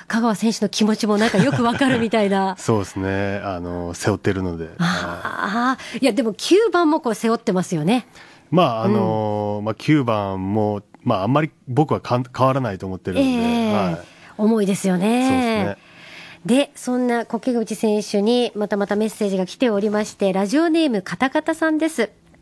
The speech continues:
Speaker 1: ご結婚おめでとうございます。
Speaker 2: <laughs> あ、ありがとうございます。
Speaker 1: 今年はより体調管理を整えて、ぜひシーズン通して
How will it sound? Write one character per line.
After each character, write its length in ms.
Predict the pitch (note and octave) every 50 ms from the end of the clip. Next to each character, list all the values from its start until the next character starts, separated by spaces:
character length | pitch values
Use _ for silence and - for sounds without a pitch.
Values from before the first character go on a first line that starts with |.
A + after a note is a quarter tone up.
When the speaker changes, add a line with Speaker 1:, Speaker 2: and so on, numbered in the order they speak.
| - - - - - - - - -
Speaker 1:
ご 140 | - A3
結 220 | - - F4+ F#4 - -
婚 300 | - G4+ G4+ F#4+ C#4 - -
お 100 | G3 F#3
め 100 | G#3 C#4
で 140 | - G#4 G#4+
と 220 | - A4 A4 A4
う 20 |
ご 100 | G4 A4
ざ 140 | G4 - G#4
い 80 | G#4 G4+
ま 140 | G4 G#4 G#4
す。 120 | - -
Speaker 2:
<laughs> 60 | A#3+
あ、 180 | B2+ B2 A#2+ G#2
あ 40 | G#2
り 80 | G#2+
が 0 |
と 0 |
う 20 | G2
ご 80 | G2
ざ 60 | F#2+
い 40 | F2+
ま 140 | F2+ F2 E2+
す。 140 | - - -
Speaker 1:
今 100 | - -
年 280 | D#4 E4 E4 - F4
は 160 | D4+ D4 D4 -
よ 120 | C4 C4 C#4
り 120 | C#4+ C4+
体 240 | - C4 C#4+ F4 G4+
調 100 | - A4 A4 A4
管 220 | A4 G#4+ A4 A4+ A4
理 80 | G4+ D#4+
を 80 | C4 B3
整 400 | - A#3+ B3 - F#4 G4+ G#4 G#4
え 100 | G4 F4+
て、 300 | - C#4 C4 A3+ - - -
ぜ 180 | G#3+ G3 D#4 D#4+
ひ 220 | - A3+ G3 -
シ 200 | - - - -
ー 180 | A4 B4+ B4 -
ズ 120 | A4 A4
ン 60 | G4 F#4+
通 60 | - - A4+ A#4+ B4+ B4+
し 120 | - -
て 60 | B4